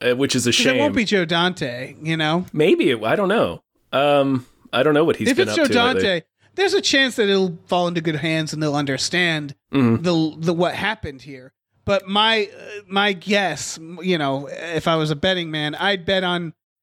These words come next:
Speaker 2: it being completely, it's like how they're gonna remake, um, Starship Troopers, but unironically.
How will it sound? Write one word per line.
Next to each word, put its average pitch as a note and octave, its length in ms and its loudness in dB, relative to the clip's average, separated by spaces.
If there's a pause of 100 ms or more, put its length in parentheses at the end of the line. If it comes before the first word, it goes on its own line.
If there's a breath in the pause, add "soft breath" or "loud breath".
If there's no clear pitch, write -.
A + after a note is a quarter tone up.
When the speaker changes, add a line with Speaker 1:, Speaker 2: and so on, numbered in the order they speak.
(120)
Speaker 2:
it F#3+ 280 -2
being F3+ 480 0
completely, F3+ 840 0 (220 loud breath)
it's B3 160 -2
like C#4 160 2
how B3+ 140 0
they're A3+ 140 2
gonna G#3 180 0
remake, F#3+ 520 0
um, D#3+ 280 0
Starship F3+ 520 -2
Troopers, A3 500 0
but F#3+ 200 0
unironically. E3 1000 0